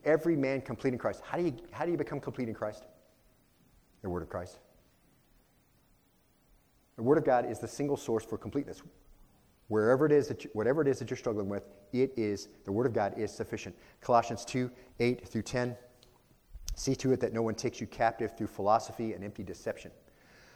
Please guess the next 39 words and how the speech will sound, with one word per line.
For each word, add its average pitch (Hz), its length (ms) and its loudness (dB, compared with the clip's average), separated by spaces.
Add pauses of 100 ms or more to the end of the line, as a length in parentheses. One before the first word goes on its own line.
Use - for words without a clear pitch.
(120)
according 120 320 4
to 120 100 -2
the 98 60 -4
tradition 110 340 -2
of 95 140 -6
men, 117 240 0
according 104 320 -2
to 98 100 -10
the 92 240 -4
elementary 107 360 -2
principles 107 500 -2
of 90 140 -10
the 92 60 -10
world, 107 420 2 (360)
rather 107 220 4
than 101 160 -2
according 104 300 -4
to 101 60 -6
Christ. - 360 0
For 113 140 -4
in 117 100 0
him 113 240 -4
all 113 260 6
fullness 123 380 0
of 110 60 -6
the 104 60 0
deity 110 260 -2
dwells 104 320 -2
in 101 60 -6
bodily 101 240 2
form, 95 260 -6 (260)
and 104 80 -4
in 113 100 -2
him 113 160 -4
you 101 120 -4
have 101 180 -4
been 95 220 -6 (420)
made 107 320 -2
complete, 101 460 -6